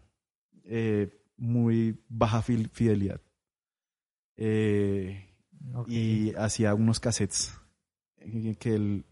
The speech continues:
Speaker 1: ca-, no ha-, que hacía copias de los cassettes. Él volvía a grabar el disco entero para poder hacer una <laughs> copia.
Speaker 2: Ok.
Speaker 1: Y andaba haciendo las ilustraciones de los cassettes y se los regalaba a la gente por ahí. El man trabajaba como en un McDonald's y empezó a ganar notoriedad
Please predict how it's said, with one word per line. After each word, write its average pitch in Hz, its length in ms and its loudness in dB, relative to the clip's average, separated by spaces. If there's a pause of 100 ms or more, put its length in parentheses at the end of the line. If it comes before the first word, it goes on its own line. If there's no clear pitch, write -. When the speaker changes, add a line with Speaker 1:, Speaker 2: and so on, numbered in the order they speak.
Speaker 1:
ca-, 117 260 2
no 120 220 6
ha-, 120 100 2
que 131 120 2
hacía 127 220 2
copias 139 340 6
de 135 80 6
los 135 120 2
cassettes. 107 480 -4 (1000)
Él 110 180 0
volvía 117 380 6
a - 20 6
grabar 127 320 4
el 113 100 2
disco 117 280 -2
entero 127 440 4
para 123 200 0
poder 110 180 2
hacer 110 160 0
una 110 160 0
<laughs> - 0 -
copia. - 320 4 (680)
Speaker 2:
Ok. 120 220 -6 (540)
Speaker 1:
Y 120 140 0
andaba 110 400 2
haciendo 123 280 0
las 135 200 4
ilustraciones 113 580 0
de 120 80 -2
los 127 160 -2
cassettes 113 460 -4
y 131 40 -6
se 131 120 -2
los 131 120 0
regalaba 104 440 0
a 104 40 -2
la 123 120 -2
gente 104 340 -4
por 123 160 -6
ahí. 110 400 -2
El 120 80 -4
man 101 140 -6
trabajaba 113 340 -4
como 123 160 -6
en 110 60 -2
un 104 100 -2
McDonald's 113 480 -2
y 143 40 2
empezó 123 220 -2
a 98 40 -2
ganar 107 260 -2
notoriedad 113 480 0